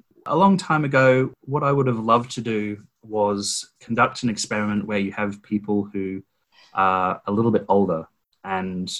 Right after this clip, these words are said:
they're losing their sense of smell. And as a result, they're not able to access those olfactory memories that we were talking about before.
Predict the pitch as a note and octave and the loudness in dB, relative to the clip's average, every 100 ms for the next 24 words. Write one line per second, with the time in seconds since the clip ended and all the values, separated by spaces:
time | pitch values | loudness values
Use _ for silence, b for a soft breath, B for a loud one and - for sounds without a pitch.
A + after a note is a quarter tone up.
0 | - - G2+ F#2+ F#2+ F#2 G#2 G#2 G#2+ G#2+ | -14 -8 0 4 4 2 2 6 6 6
1 | G2+ F#2+ - G2+ F2 F#2 - G#2 F2+ F2+ | 2 2 -2 -6 -8 -6 -4 -4 -6 -10
2 | - _ _ - - A#2+ A#2 G#2+ G#2 G#2 | -16 _ _ -8 2 4 4 2 2 0
3 | G#2+ G#2 - A2 A2+ G#2+ G#2+ A2 - G#2 | 2 0 0 0 0 0 -2 -4 -4 -6
4 | - G2 G2 G#2+ G#2 G#2+ - G2 G2+ G#2 | -6 -6 -2 -2 -2 -8 -8 -6 0 2
5 | G2+ G2 - F2+ - - B2 G#2+ F2+ D#2 | 0 -2 -8 -10 -8 -4 -4 -4 -8 -10
6 | - _ E2 | -18 _ -20